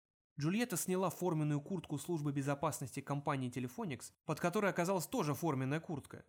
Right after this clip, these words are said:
но уже принадлежащая сотруднику отдела по борьбе с терроризмом Управления полиции города Чикаго. Ситуация в исследовательской лаборатории вот-вот могла стать взрывоопасной, и она, Джульетта,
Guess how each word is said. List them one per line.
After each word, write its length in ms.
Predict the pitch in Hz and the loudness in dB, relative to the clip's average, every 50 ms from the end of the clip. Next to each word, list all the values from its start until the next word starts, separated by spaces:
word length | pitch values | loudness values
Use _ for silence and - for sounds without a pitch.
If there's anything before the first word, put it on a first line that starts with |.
| _ _ _ _ _ - | _ _ _ _ _ -6
но 160 | 143 147 160 | -2 0 0
уже 180 | 160 170 226 | 2 0 0
принадлежащая 720 | - - 180 180 170 165 165 156 151 208 214 - - 180 | 0 2 2 2 2 4 2 4 4 2 2 2 2 0
сотруднику 600 | 147 - 165 156 - 220 214 170 180 170 - 170 | 2 2 0 0 0 -2 0 0 -2 0 2 2
отдела 340 | 160 151 147 156 214 196 165 151 | 2 2 2 2 2 2 2 2
по 100 | 156 147 | 0 0
борьбе 300 | 151 156 165 170 175 156 | 0 2 2 2 2 0
с 80 | - | 0
терроризмом 600 | - 170 165 185 196 190 143 120 120 117 107 - - - - | 0 0 0 0 0 0 -2 -4 -4 -6 -8 -10 -14 -12 -8
Управления 540 | 175 151 156 147 143 151 151 143 135 131 127 | -6 -2 2 2 4 4 4 4 2 2 2
полиции 440 | - 147 160 185 170 - - 147 143 | 2 0 0 0 0 -2 -2 -2 0
города 360 | 143 147 147 139 131 135 143 | 0 2 0 2 0 -2 -2
Чикаго. 540 | - - 180 - 143 113 110 113 110 - - _ _ _ _ _ _ _ _ _ _ _ _ _ _ - | -2 -4 -4 -2 -4 -6 -6 -8 -16 -18 -20 _ _ _ _ _ _ _ _ _ _ _ _ _ _ -4
Ситуация 440 | 165 151 175 202 220 202 208 185 165 | -2 2 4 4 4 4 4 4 2
в 60 | 170 | 2
исследовательской 600 | 165 165 185 196 175 160 151 165 147 - - 165 | 2 2 2 2 2 2 2 0 0 0 0 2
лаборатории 520 | 156 151 147 151 156 170 170 - 240 190 147 | 2 4 4 4 4 2 2 2 2 2 2
вот-вот 420 | 135 151 165 156 151 196 214 - | 2 2 0 0 0 -2 0 2
могла 300 | 160 147 143 156 170 156 | 2 2 2 2 0 0
стать 240 | - - 180 - 147 | 0 0 -2 0 0
взрывоопасной, 920 | 143 156 175 190 170 180 185 190 - 202 156 123 - - 120 110 - - _ _ _ _ - | 0 0 2 2 2 2 2 2 2 0 0 0 -2 -8 -10 -12 -14 -18 _ _ _ _ -2
и 80 | 143 | 2
она, 260 | 147 147 175 226 240 | 2 4 4 4 2
Джульетта, 640 | 202 135 139 175 175 156 143 123 101 - - 101 - | 2 2 2 2 2 4 2 2 0 0 -4 -8 -8